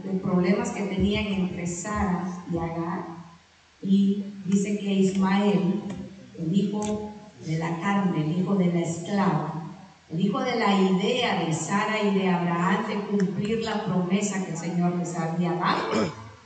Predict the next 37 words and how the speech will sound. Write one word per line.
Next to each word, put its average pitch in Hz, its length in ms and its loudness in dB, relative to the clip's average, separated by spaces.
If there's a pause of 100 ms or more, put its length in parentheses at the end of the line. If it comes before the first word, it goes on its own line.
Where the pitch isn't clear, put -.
(240)
dijeron: 202 360 0
"Estamos 196 380 0
muy 180 220 4
viejos", - 400 -4 (520)
y 175 60 -4
le 170 160 2
da 185 360 2
a 180 40 0
la 175 60 0
esclava, - 880 -2
le 151 120 -2
da 165 120 2
a 190 80 4
su 160 100 0
sierva, - 480 -2 (500)
y 170 100 -2
ahí 180 260 4
es 196 60 0
donde 202 580 2
viene 185 380 4
este 160 220 -2
problema. 143 480 -2 (460)
Entonces, 277 680 -2 (380)
el 208 200 2
hijo 285 300 0
de 254 120 0
Abraham 214 840 2
llegó 233 580 2
y - 40 -4
se 190 260 0
burla 208 640 2 (280)
de 185 300 2
su 185 720 2
hijo 180 280 -2
de 175 100 2
la 185 200 4
promesa. 214 580 -2